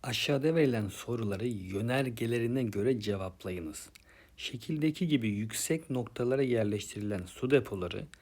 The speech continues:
suyun potansiyel enerji kazanmasını sağlar. Depoya bağlı vana açıldığında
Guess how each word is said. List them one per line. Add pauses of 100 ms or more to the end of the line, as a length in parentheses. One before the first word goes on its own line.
(280)
suyun
potansiyel
enerji
kazanmasını
sağlar. (800)
Depoya
bağlı
vana
açıldığında